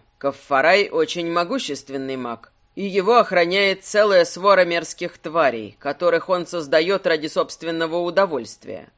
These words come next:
Между прочим, свою лабораторию он устроил как раз в развалинах храма Ангуша.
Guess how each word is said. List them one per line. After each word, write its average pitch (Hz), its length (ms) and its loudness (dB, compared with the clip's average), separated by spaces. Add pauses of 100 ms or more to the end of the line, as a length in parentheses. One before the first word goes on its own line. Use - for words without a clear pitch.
(200)
Между 160 340 -2
прочим, 165 480 -2
свою 156 420 -2
лабораторию 160 840 2 (240)
он 262 200 0
устроил 214 520 2
как 185 240 -2
раз 233 220 0
в 190 80 -6
развалинах 180 600 0
храма 170 520 0
Ангуша. 131 600 -6